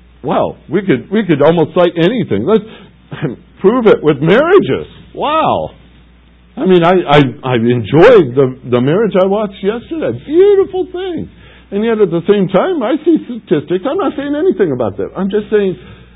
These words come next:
it's a beautiful thing when it starts. And then, you know, rough things come along and people have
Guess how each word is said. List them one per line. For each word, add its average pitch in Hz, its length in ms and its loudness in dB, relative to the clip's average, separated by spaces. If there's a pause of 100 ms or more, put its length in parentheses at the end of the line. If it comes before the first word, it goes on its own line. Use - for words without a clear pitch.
(140)
it's 254 160 -2
a 269 160 -2
beautiful 285 580 -6
thing 285 380 0
when 180 80 2
it 180 180 0
starts. 330 380 -10
And 202 80 -8
then, 254 240 -4
you 285 80 -2
know, 220 240 -2
rough 196 260 -4
things 196 320 -4
come 180 160 -8
along 180 300 -4
and 180 80 -12
people 165 240 -4
have 170 160 -2